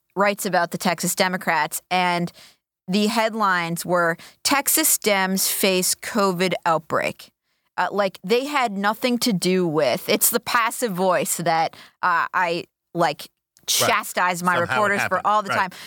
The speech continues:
Speaker 1: So they write, "Democratic state lawmakers from Texas arrived in Washington last week with plans to apply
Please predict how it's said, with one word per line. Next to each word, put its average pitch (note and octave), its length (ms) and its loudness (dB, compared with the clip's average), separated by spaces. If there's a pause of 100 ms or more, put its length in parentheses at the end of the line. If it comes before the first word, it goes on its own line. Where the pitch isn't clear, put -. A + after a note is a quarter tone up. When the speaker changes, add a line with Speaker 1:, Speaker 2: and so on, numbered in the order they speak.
Speaker 1:
So A3+ 240 2 (220)
they G#3+ 120 2
write, F#3+ 280 0
"Democratic C#4+ 560 0
state A#3+ 240 0
lawmakers F#3 480 0
from F3 120 2
Texas F3 540 0
arrived G3 380 0
in A#3+ 100 -6
Washington F3+ 420 0
last E3+ 220 2
week E3+ 140 0
with D#3 120 -4
plans G#3+ 360 0
to G3 100 0
apply E3+ 460 -2